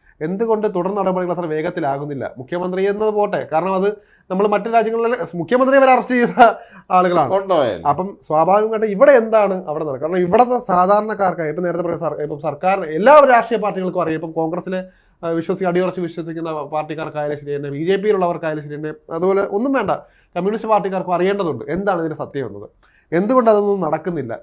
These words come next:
Speaker 1: കേന്ദ്രവും, ആ, അതുപോലെ തന്നെ ഇതുമായിട്ട് എന്തെങ്കിലും അവിശുദ്ധ ഇടപാടുണ്ടോ?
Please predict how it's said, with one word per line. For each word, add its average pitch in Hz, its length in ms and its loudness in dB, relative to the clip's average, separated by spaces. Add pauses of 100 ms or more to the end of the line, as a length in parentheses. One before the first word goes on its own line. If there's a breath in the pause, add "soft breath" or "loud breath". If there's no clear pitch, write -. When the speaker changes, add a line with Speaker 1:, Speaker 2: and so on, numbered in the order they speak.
Speaker 1:
കേന്ദ്രവും, 180 540 -4
ആ, 165 100 -2
അതുപോലെ 165 220 -4
തന്നെ 165 140 -6
ഇതുമായിട്ട് 160 280 -6
എന്തെങ്കിലും 160 360 -6 (200 soft breath)
അവിശുദ്ധ 175 340 0
ഇടപാടുണ്ടോ? 165 760 0